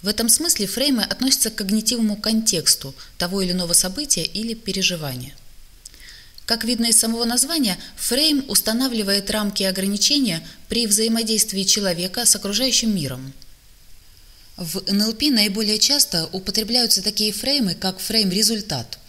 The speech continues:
фрейм «как если бы» и фрейм «обратная связь в противовес ошибке».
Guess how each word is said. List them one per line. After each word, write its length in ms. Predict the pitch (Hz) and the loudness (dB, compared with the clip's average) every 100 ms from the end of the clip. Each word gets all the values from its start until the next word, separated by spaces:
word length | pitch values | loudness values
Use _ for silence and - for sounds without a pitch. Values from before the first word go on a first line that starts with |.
| - - - | -20 -20 -12
фрейм 440 | - 214 247 233 | -2 2 2 0
«как 300 | - 220 - | -2 -4 -2
если 360 | 170 165 160 175 | -2 2 2 2
бы» 220 | 170 208 208 - - | -6 -8 -10 -20 -4
и 160 | 185 165 | -2 -2
фрейм 400 | - 233 277 254 | 0 0 0 0
«обратная 480 | 180 220 247 196 185 | -4 -2 -2 0 2
связь 340 | 202 254 - | 2 4 0
в 80 | - | 0
противовес 560 | 196 196 175 180 208 | -4 -4 -2 0 2
ошибке». 460 | 185 - 143 - - | 4 2 -2 -10 -14